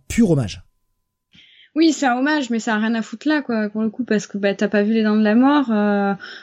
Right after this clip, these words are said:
Speaker 2: c'est pas non plus le
Speaker 1: Ouais, mais les
Speaker 2: film de référence, quoi.
Speaker 1: Bah, c'est
Speaker 2: Du
Speaker 1: un
Speaker 2: coup,
Speaker 1: film
Speaker 2: ça,
Speaker 1: australien.
Speaker 2: ça...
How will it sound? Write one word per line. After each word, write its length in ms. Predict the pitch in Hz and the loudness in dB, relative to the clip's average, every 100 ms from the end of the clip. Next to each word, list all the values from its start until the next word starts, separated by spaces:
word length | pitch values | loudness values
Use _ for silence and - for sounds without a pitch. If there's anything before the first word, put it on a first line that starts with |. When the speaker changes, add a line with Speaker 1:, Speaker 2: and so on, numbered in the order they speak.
| - - | -20 -10
Speaker 2:
c'est 240 | - 185 | -4 0
pas 100 | 196 | 2
non 160 | 202 208 | 4 4
plus 220 | 240 233 | 4 6
le 60 | 220 | 6
Speaker 1:
Ouais, 60 | |
mais 40 | 247 | 6
les 60 | |
Speaker 2:
film 460 | 175 170 269 262 220 | 2 2 4 4 2
de 80 | 202 | 0
référence, 540 | 196 190 220 294 269 | -2 0 0 2 0
quoi. 260 | - 285 285 147 | -2 -2 -2 -2
Speaker 1:
Bah, 180 | 151 147 | 0 0
c'est 160 | - 143 | -2 0
Speaker 2:
Du 100 | 143 | 2
Speaker 1:
un 20 | |
Speaker 2:
coup, 60 | 269 | 2
Speaker 1:
film 100 | 143 | 2
Speaker 2:
ça, 60 | - | 0
Speaker 1:
australien. 260 | 170 | 0
Speaker 2:
ça... 80 | 208 | 0